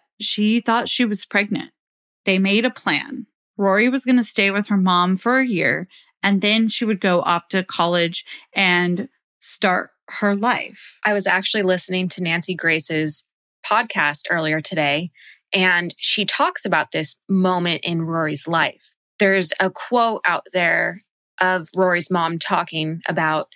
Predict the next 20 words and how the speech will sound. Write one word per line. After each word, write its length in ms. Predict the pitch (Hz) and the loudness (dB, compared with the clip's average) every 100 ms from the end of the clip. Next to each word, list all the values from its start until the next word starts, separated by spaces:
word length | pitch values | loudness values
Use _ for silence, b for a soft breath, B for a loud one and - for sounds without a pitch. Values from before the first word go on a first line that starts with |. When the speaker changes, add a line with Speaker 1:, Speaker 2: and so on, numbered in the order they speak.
| B B _ _ - | B B _ _ -2
Speaker 2:
their 220 | 180 170 | 0 0
plans 560 | - - 190 139 143 | -6 -2 2 0 -2
for 100 | - | -8
that 220 | 156 139 - | -2 -2 -2
year. 340 | 143 - 180 _ B B B - | -2 -2 -6 _ B B B -2
And 300 | 190 185 185 | 0 2 2
their 160 | 196 | 2
plans 420 | 196 214 196 196 180 | 2 0 2 0 0
were 220 | 185 180 | 0 0
to 180 | - 175 | -2 -2
get 260 | 190 170 _ _ | 0 0 _ _
the 180 | 170 196 - | -2 0 2
ugliest 640 | 185 202 254 320 - - b - | 0 0 0 0 -2 -14 b -10
bus 440 | 165 202 139 - - | 2 4 4 -2 -6
they 120 | 160 | -4
could 160 | 196 | -4
find, 500 | - 202 165 - - - _ b b | -4 -2 0 -2 -8 -14 _ b b
fix 400 | - 190 180 - | -2 -2 0 0
it 100 | 214 | 0
up, 240 | 135 113 | 0 -2